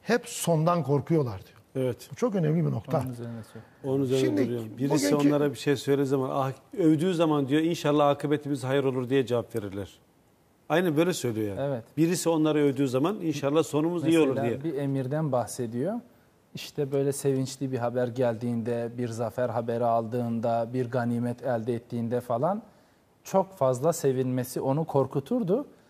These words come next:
Speaker 3: Ta işte Bozkır'dan beraberinde bazı eşyalar saklardı. Dönüp o eşyaları eline alıp bakarak derdi ki, "Sen bu eşyalarla yaşayan biriydin. Bu ganimetlerle kendine
Speaker 1: Evet, evet.
Speaker 3: bir şey oldum zannetme."
Speaker 2: Evet.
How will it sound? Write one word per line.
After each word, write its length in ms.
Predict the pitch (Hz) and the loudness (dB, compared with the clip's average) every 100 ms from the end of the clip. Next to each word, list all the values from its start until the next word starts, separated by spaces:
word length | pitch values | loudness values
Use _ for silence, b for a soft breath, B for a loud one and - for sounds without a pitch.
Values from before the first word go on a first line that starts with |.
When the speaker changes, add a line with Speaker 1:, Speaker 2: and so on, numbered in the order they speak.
| b b | b b
Speaker 3:
Ta 300 | - 180 190 | -2 2 2
işte 400 | 143 - 151 127 | 0 -4 -4 0
Bozkır'dan 680 | 143 151 - 147 123 143 135 | 0 -2 -2 -2 2 0 2
beraberinde 720 | 123 120 113 120 120 165 170 | 0 0 0 -2 -2 0 2
bazı 260 | 135 123 120 | 2 0 -2
eşyalar 480 | 123 - 120 135 139 | -4 -4 -2 0 -2
saklardı. 720 | - 117 - 110 107 175 254 b b b _ | -2 -6 -2 -4 -2 -4 -4 b b b _
Dönüp 380 | 139 135 220 - | 0 2 0 2
o 100 | 165 | 4
eşyaları 560 | 147 127 139 131 139 190 | 4 2 2 2 4 4
eline 340 | 143 135 151 | 4 4 2
alıp 300 | 151 123 - | 2 0 2
bakarak 460 | 131 - 151 127 - | 0 2 0 0 2
derdi 300 | 131 160 254 | 2 2 -2
ki, 220 | 240 233 B B B | -2 -2 B B B
"Sen 320 | - 190 180 | -2 0 2
bu 100 | 165 | 0
eşyalarla 640 | 135 127 131 127 170 175 123 | -2 -2 0 2 2 2 0
yaşayan 540 | 110 104 - 110 107 | 0 -4 -6 -8 -6
biriydin. 380 | 113 107 104 98 113 | -6 -6 -8 -10 -6
Bu 100 | 131 | -4
ganimetlerle 760 | 127 117 113 110 - 170 123 | -2 -2 -4 -4 -2 -2 -2
kendine 420 | - 123 120 185 170 | -6 -6 -4 0 2
Speaker 1:
Evet, 220 | 151 151 | 2 0
evet. 120 | 139 | -2
Speaker 3:
bir 40 | |
şey 220 | 120 165 147 | 0 0 0
oldum 260 | 131 139 | 0 -2
zannetme." 520 | 123 120 131 131 135 | -2 -2 0 -2 -2
Speaker 2:
Evet. 180 | 123 117 | -2 -2